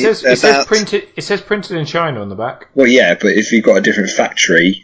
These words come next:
Speaker 3: that you, you know, if
Speaker 1: Yeah.
Speaker 3: your factory's really good at doing your twelve pound books, but they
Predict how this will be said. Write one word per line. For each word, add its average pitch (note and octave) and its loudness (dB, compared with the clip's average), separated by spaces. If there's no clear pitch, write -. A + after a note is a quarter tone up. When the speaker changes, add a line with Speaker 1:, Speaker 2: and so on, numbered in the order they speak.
Speaker 3:
that F#2 -2
you, G2 2
you A2 0
know, F#2+ 4
if - 2
Speaker 1:
Yeah. - 2
Speaker 3:
your C#3 6
factory's A#2+ 0
really B2 2
good A2 2
at G2+ -6
doing G#2+ 0
your G#2+ 4
twelve G#2 2
pound G2+ 0
books, G#2 0
but G2 0
they G2+ -2